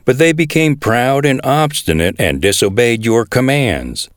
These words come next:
They did not follow your regulations, by which people will find life if only they obey. They stubbornly turned their backs on you and refused to listen. In your love, you were patient with them for many years.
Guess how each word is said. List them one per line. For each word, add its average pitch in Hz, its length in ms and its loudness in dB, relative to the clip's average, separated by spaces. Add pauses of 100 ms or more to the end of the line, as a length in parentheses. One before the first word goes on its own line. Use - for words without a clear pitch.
(140)
They 73 200 -2
did 82 240 0
not 82 260 0
follow 127 380 2
your 85 240 2
regulations, 80 1040 0
by 123 360 0
which 127 400 0
people 147 340 2
will 107 180 4
find 117 420 0
life 120 440 0
if 123 200 0
only 101 360 2
they 78 280 2
obey. 85 720 0 (280)
They 67 200 0
stubbornly 85 680 0
turned 85 300 0
their 80 140 2
backs 82 440 0
on 80 260 0
you 127 260 2
and 139 180 2
refused 117 600 0
to - 80 0
listen. 127 720 -2 (580)
In 127 220 4
your 175 320 2
love, 90 520 0
you 85 180 0
were 80 160 4
patient 117 540 -2
with 82 180 0
them 76 300 0
for 127 140 0
many 180 280 2
years. 175 720 0